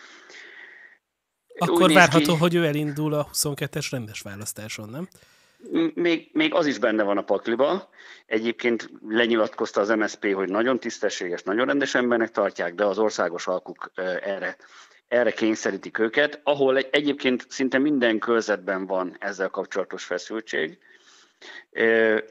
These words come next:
Speaker 2: jelen pillanatban Hajdú-Be-, Hajdú-Bihar megye, én azt látom, az egyik legunalmasabb megyének ígérkezik választási szempontból.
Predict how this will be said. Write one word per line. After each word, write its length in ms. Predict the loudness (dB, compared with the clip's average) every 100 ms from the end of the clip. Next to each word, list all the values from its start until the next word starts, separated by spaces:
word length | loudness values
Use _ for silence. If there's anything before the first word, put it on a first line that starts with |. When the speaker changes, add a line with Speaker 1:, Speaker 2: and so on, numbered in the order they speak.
| _ _
Speaker 2:
jelen 340 | 0 2 2
pillanatban 640 | 2 2 2 2 2 2 -4 _
Hajdú-Be-, 640 | -2 0 2 2 2 0 -2 0
Hajdú-Bihar 560 | 0 0 0 2 4
megye, 300 | 4 2 4
én 140 | 4 4
azt 180 | 2 0
látom, 280 | 0 0
az 120 | 0 0
egyik 240 | -2 0
legunalmasabb 1000 | 0 2 2 0 -2 -6 -6 -6 -8 -16 -16 -14
megyének 500 | -8 -8 -6 -8 -4
ígérkezik 560 | -4 0 0 -2 -6 -4
választási 580 | -2 -2 -2 -2 -2 -4
szempontból. 640 | -4 -2 -2 0 2 0